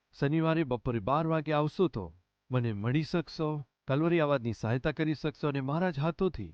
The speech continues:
સુંદર સ્મૃતિ પ્રતીકને પામી શકશો.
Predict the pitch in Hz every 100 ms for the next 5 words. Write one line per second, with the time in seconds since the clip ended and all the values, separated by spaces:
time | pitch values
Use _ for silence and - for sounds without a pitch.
0 | - - 196 180 170 - 156 156 - 147
1 | - 131 139 131 135 135 - 135 170 -
2 | 175 -